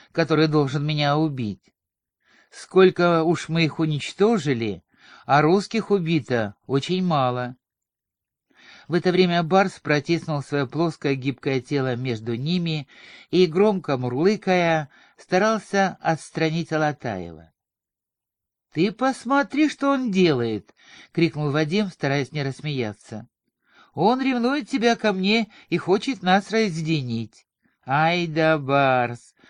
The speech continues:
Вот молодчина! Видно, что мой воспитанник!" Сказав это, он отошел в сторону,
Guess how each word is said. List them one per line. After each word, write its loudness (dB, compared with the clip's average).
Вот -2
молодчина! -2
Видно, 0
что -2
мой 4
воспитанник!" -2
Сказав 0
это, 0
он -2
отошел -4
в -12
сторону, 0